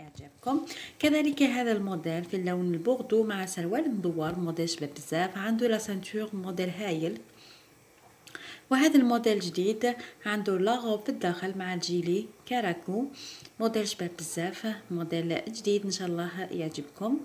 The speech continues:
وهذا الموديل simple، موديل هايل باللون الازرق، لون شباب بزاف. وهذا في الاوبرجين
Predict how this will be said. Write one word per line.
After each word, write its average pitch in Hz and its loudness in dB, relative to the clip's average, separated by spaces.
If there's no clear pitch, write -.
وهذا 240 0
الموديل 180 -2
simple، 185 -4
موديل 190 -2
هايل 165 -2
باللون 208 2
الازرق، 175 -2
لون 175 0
شباب 151 -2
بزاف. 175 -4
وهذا 214 -2
في 190 -10
الاوبرجين 175 0